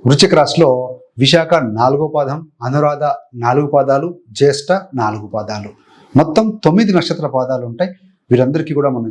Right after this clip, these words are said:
చెప్పుకోబోయేటువంటి ఈ యొక్క సహజ లక్షణాలు వర్తిస్తాయండి. వృశ్చికము అనేది సహజ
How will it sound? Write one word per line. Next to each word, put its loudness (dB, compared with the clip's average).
చెప్పుకోబోయేటువంటి -2
ఈ 6
యొక్క 0
సహజ -2
లక్షణాలు -6
వర్తిస్తాయండి. -10
వృశ్చికము 4
అనేది 2
సహజ 4